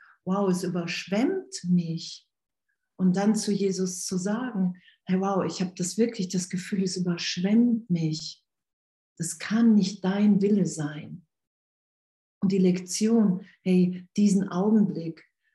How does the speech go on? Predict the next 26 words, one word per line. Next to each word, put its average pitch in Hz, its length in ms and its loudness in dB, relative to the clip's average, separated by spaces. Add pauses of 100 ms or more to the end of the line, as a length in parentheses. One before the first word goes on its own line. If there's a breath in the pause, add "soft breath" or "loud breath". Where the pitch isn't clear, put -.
(140)
diesen 175 260 2
heiligen 190 320 0
Augenblick 185 400 0
möchte 180 320 2
ich - 160 -6
dir 226 260 -2
geben, 175 420 -6
hab 180 180 -4
du 226 160 0
die 196 140 -2
Führung 185 680 -4 (300 loud breath)
und 185 160 0
dann 180 200 4
lasse 190 380 0
ich 185 340 -4
mich 185 420 0 (340 soft breath)
im 220 680 4
Inneren 190 880 2 (120)
durch 185 160 -4
diesen 185 320 -2
Prozess 208 800 -8
mit 180 180 -2
dem 165 260 -4
Heiligen 175 460 -2
Geist 190 480 -6
führen. 151 720 -6